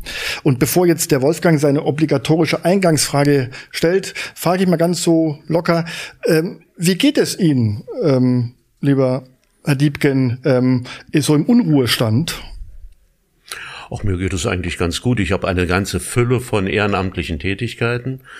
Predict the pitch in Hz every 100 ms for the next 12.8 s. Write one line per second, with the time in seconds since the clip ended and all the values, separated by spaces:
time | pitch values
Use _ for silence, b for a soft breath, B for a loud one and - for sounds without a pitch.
0 | B B B B B B B _ - 90
1 | 90 87 95 87 87 80 90 90 82 87
2 | 92 104 92 90 80 82 - - - 101
3 | 95 107 101 110 110 104 - 107 98 90
4 | 85 85 90 90 - 110 82 87 82 90
5 | 127 127 131 147 196 185 - 120 160 101
6 | 101 123 - 98 113 98 113 98 - 87
7 | 92 90 - 95 98 98 95 87 - -
8 | - - 82 - 73 82 135 - - -
9 | B B B B B B B - 101 92
10 | 90 95 90 87 - 110 - 120 160 165
11 | 147 156 - 151 147 143 135 - 123 135
12 | 123 - 104 - 110 135 127